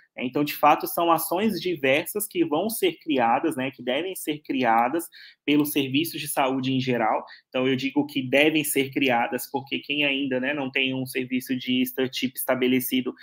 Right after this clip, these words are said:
deve estabelecer, porque a literatura mostra, né, que é uma das principais ferramentas que a gente tem pra melhorar a utilização de antimicrobiano,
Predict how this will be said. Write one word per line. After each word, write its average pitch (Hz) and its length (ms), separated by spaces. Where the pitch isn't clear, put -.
deve 139 440
estabelecer, 127 880
porque 135 280
a 123 40
literatura 127 640
mostra, 127 760
né, 127 300
que - 140
é 131 40
uma 127 160
das 127 180
principais 131 480
ferramentas 139 640
que 127 80
a - 20
gente 131 220
tem 131 180
pra 131 160
melhorar 143 800
a 131 80
utilização 127 640
de 127 120
antimicrobiano, 131 960